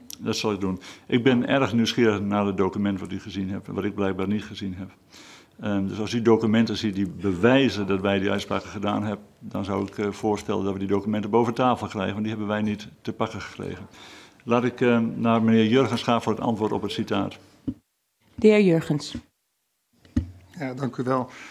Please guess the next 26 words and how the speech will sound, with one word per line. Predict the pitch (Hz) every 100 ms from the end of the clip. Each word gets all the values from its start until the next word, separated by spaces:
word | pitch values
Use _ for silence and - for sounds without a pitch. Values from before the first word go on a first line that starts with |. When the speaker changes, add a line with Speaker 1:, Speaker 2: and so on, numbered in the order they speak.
| - _ _
Speaker 3:
<clears throat> | 160 160 156 - - - - - _ _
De | 139
vraag | 127 190 196
is, | 185 165 - - - -
ehm, | 196 151 147 143 139 131 131 - _ _ - _ _ _ _ _ _ _ _ _ _ _ _ _ _ _ _ _ _
of | - -
aller-, | 208 180
allereerst, | - 175 175 170 151 147 - -
meneer | 170 160
Van | 151
der | 151
Lee, | 208
u | 160
heeft | 185
het | 156
over | 180 156 156
een | -
citaat. | - - 160 127 - - - - - - _ _ _ _ _ -
Eh, | - 139 139 127 - _ _ _ _ _ _ _ -
ik | 147
heb | 180
die | 180 151
woorden | 151 139
niet | 135 131
zo | 131
gezegd. | 120 120 117 - -